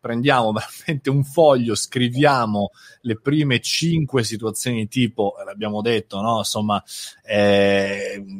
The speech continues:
quali sono, dal reso alla disiscrizione, eccetera, eccetera, e per ognuno di questi mi faccio un form evoluto o altri strumenti tecnici che mi permettono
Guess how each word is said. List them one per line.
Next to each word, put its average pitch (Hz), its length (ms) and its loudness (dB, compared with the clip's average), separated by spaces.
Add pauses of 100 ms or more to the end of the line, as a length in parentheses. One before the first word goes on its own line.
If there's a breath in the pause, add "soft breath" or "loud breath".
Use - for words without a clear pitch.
(260)
quali 110 240 0
sono, 139 540 4
dal 101 220 2
reso 117 500 4
alla 104 100 4
disiscrizione, 110 1000 0
eccetera, 139 380 0
eccetera, 110 640 2
e 151 320 2
per 143 160 2
ognuno 147 380 0
di 170 140 0
questi 113 460 2
mi 107 120 -2
faccio 104 600 -4
un 113 120 -4
form 101 500 0
evoluto 95 640 -4
o 95 120 0
altri 101 280 -2
strumenti 104 520 -4
tecnici 101 420 -2
che 101 40 -4
mi 101 120 0
permettono 110 560 -2